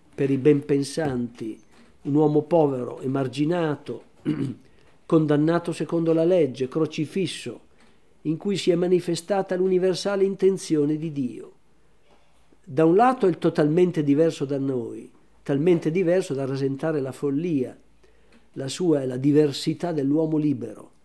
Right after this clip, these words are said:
dall'altro è ciò che vi è di più rispondente alle attese umane. Ehm,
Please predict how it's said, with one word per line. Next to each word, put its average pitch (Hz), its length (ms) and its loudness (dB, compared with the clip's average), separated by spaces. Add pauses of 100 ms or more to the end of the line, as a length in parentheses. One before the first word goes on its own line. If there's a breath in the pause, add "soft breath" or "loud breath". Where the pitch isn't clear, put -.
(400)
dall'altro 190 960 -4 (180)
è 151 160 -10
ciò 180 240 -6
che - 160 -8
vi 151 160 -2
è 151 80 -2
di 135 100 -4
più 165 220 -4
rispondente 135 1040 -6
alle 147 260 0
attese 139 720 0 (240)
umane. 104 680 0 (2500 soft breath)
Ehm, 160 580 8